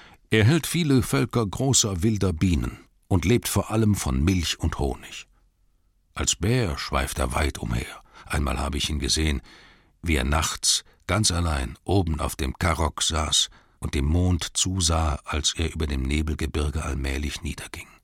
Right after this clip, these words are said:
In der Bärensprache hat er vor sich hingebrummt: „Der Tag wird kommen, wo sie verrecken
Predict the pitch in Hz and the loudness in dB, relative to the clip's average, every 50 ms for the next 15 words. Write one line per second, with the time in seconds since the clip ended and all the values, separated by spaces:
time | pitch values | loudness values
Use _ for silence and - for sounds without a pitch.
0 | _ _ _ _ _ _ _ _ _ _ _ _ _ _ _ _ - 69 - 64 | _ _ _ _ _ _ _ _ _ _ _ _ _ _ _ _ -6 -4 -4 -2
1 | 67 - 73 71 62 64 67 - - - - 69 67 62 - - 71 65 65 65 | 0 0 0 0 0 0 -2 -4 -4 -4 -2 -2 -2 0 0 -2 -2 -2 -4 -6
2 | - - 78 - - 71 71 67 64 - - 82 76 71 73 71 69 69 71 80 | -6 -8 -8 -6 -6 -6 -4 -4 -2 -2 -2 -2 0 -2 -2 -2 -4 -4 -4 -4
3 | 76 - - - - - - - _ _ _ _ _ _ _ _ _ - 67 64 | -4 -6 -12 -16 -20 -20 -20 -20 _ _ _ _ _ _ _ _ _ -8 -8 -8
4 | - - - 78 78 82 82 - - 76 67 62 - - - - - 73 76 73 | -6 -6 -4 -2 -2 -2 -4 -6 -4 -4 -4 -4 -6 -10 -10 -8 -6 -4 -2 -2
5 | 69 69 69 67 - _ - - _ _ _ _ _ _ _ _ - 80 69 62 | -4 -4 -6 -8 -12 _ -20 -20 _ _ _ _ _ _ _ _ -8 -6 -4 -2
6 | - 73 71 69 65 65 - - 73 67 - - - - - - - | 0 0 0 -2 -2 -4 -4 -2 -2 -2 -2 -2 -4 -8 -10 -12 -14